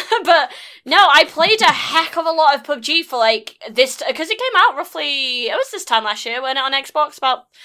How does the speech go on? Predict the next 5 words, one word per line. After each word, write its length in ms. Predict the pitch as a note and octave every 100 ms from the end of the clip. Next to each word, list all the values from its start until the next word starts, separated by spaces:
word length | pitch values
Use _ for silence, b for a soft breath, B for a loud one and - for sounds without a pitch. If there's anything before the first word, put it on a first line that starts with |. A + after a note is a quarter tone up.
| B C#4
around 160 | D4
Boxing 400 | B3+ A#3+ - F3+
Day. 300 | G3+ F#3+ G3+ B B B
And, 280 | - A#3 A#3+
um, 580 | A#3+ A#3+ A#3+ A#3 A#3 A3+